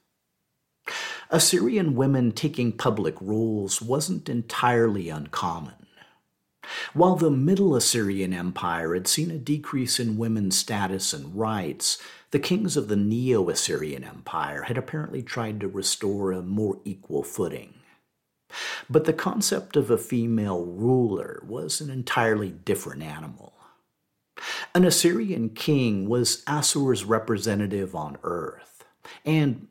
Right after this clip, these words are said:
until very recently, was required to lead the Assyrian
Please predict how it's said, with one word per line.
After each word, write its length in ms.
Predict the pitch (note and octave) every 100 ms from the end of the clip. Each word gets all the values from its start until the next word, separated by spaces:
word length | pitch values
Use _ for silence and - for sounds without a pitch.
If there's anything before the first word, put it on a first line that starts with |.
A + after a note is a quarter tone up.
| -
until 400 | A#2 - G#2+ F2+
very 320 | F2 D#2+ C2
recently, 800 | F#2 B2 - G2 E2 D2+ C#2+ - - - -
was 180 | D3+ C3
required 520 | D3 - - - D3
to 100 | D3+
lead 480 | B2+ B2+ C#3 C3 G2+
the 160 | A2+ G#2+
Assyrian 580 | - C3 A#2 G#2+ E2+